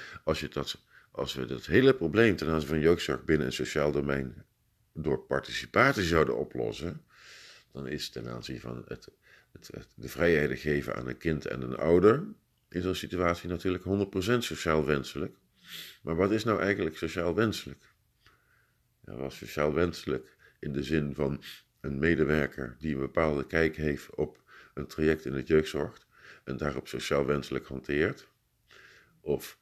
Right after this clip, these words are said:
is dat een vastgelegde norm binnen de jeugdwet of binnen een certificeerde instelling waarmee men normen vastlegt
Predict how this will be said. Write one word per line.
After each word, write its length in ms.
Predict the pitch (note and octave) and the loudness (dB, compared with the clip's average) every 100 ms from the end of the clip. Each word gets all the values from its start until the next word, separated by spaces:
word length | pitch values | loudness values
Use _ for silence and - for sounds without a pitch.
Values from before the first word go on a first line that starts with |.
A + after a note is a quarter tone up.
| _ _ - | _ _ -16
is 200 | B1+ - | -14 -10
dat 220 | B1 - | -10 -10
een 180 | - B1 _ _ _ _ | -16 -16 _ _ _ _
vastgelegde 680 | - C#2 - - C#2 - D#2 | -8 -6 -4 -4 -4 -4 -2
norm 460 | D#2+ F2+ F2 C#2+ A#1+ G#1+ | 4 6 6 4 -2 -10
binnen 380 | A#1 D2 C2 A#1+ | -4 -4 -4 -6
de 100 | C2+ | 2
jeugdwet 600 | D2+ C#2+ - C#2 - - _ - - - _ | 2 2 -2 -6 -6 -16 _ -20 -20 -20 _
of 180 | - B1+ | -12 -2
binnen 240 | D#2 B1+ | 0 0
een 80 | G#1+ | -2
certificeerde 520 | - D#2 - - D2 | -4 -4 -4 -4 -2
instelling 400 | - D2 D#2 D2 | -2 -2 -2 0
waarmee 280 | C2+ C#2+ D2 | 0 2 2
men 180 | D2 C#2 | 2 0
normen 400 | C#2+ C#2+ C#2+ C2+ | 0 0 -2 -2
vastlegt 580 | D2 C#2+ D2+ C2+ - | -4 -2 -2 -4 -8